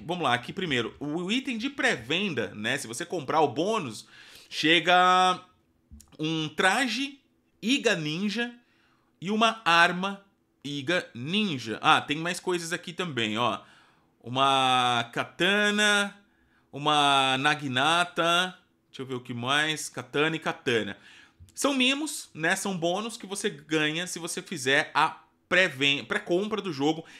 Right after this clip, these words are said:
independente da versão. E eu achei bem interessante o traje, né? Realmente parece um ninja e tal. Lembra até Ninja Gaiden esse capacete aqui, não lembra não?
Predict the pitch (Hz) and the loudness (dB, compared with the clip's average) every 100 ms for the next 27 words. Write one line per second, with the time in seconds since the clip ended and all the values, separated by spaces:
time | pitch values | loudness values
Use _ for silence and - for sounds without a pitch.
0 | - 151 185 196 190 170 147 160 175 165 | -12 -4 -2 -2 -4 -2 -4 -4 -6 -2
1 | 165 165 190 - 175 131 - - - - | -2 0 -2 2 2 2 0 -14 -20 -8
2 | 117 139 156 139 247 208 370 - 170 165 | -4 0 0 0 -2 -6 -8 -6 -6 -6
3 | 151 - 123 123 120 135 120 131 208 165 | -8 0 2 2 0 -2 0 -2 -2 -4
4 | 160 - 135 135 196 170 127 170 208 147 | -4 -4 -2 -4 -6 -6 -6 -4 -4 -4
5 | 127 - 147 - - - 135 240 226 233 | -4 0 0 0 -12 -4 2 4 4 2
6 | 262 294 285 277 165 180 196 170 156 147 | 0 0 0 0 2 2 2 -2 -6 -4
7 | 147 147 135 143 139 131 135 127 123 139 | -4 -4 -4 -4 -6 -6 -6 -4 -2 -2
8 | 131 151 220 117 | 0 2 0 0